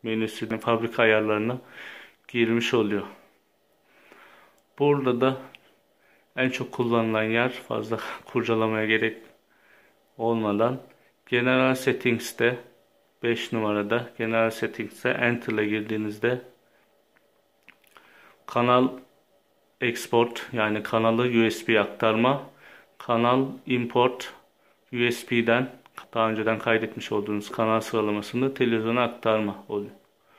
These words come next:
Hotel modda, otel modu şeklinde açık, kapalı gözüküyor. Yani bunu kapalı da yapabilirsiniz, açık da yapabilirsiniz.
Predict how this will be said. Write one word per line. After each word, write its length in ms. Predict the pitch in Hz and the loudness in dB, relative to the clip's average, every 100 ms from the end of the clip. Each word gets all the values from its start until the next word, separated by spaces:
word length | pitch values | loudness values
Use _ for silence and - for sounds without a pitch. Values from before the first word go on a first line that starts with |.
| - - - - _ _ _ | -20 -20 -20 -20 _ _ _
Hotel 440 | - 127 127 147 143 | -2 -2 2 2 4
modda, 600 | 139 123 - - 139 143 - - | 2 -2 -2 2 2 0 -10 -8
otel 400 | 123 - 139 135 | -8 -2 0 2
modu 320 | 131 120 127 | 2 2 0
şeklinde 580 | 127 110 - 110 113 123 | 0 -4 -4 -6 -4 -2
açık, 440 | 123 123 - 117 | -2 -4 -6 -6
kapalı 440 | - - 120 117 113 - | -8 -2 0 0 -2 -10
gözüküyor. 460 | 113 104 - 127 127 127 _ - - - - - - | -12 -12 -10 -6 -6 -10 _ -20 -20 -20 -20 -18 -6
Yani 260 | 123 120 | -4 0
bunu 160 | 123 127 | 0 0
kapalı 340 | 127 123 127 123 | 0 2 4 6
da 40 | |
yapabilirsiniz, 680 | 120 123 110 110 - 127 127 | 4 2 -2 -4 -6 -6 -4
açık 340 | 120 - 120 | -6 -8 -4
da 60 | 120 | -4
yapabilirsiniz. 840 | 110 117 107 104 - 127 127 - | 0 -2 -2 -6 -6 -8 -8 -16